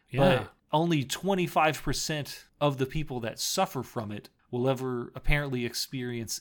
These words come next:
Speaker 2: any symptoms, or at least that's what I read. And that, and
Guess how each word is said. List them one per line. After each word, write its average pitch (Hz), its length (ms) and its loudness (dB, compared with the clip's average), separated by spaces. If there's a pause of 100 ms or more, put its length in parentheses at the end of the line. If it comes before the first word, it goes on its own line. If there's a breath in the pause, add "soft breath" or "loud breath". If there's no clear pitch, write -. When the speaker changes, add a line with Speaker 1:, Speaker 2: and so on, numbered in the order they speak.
Speaker 2:
any 113 440 -6 (220)
symptoms, 127 560 -2
or 127 40 2
at 139 60 4
least 156 120 6
that's 156 180 2
what 151 120 0
I 117 80 2
read. 107 380 -4 (280)
And 127 160 0
that, 127 160 -4
and 120 320 -6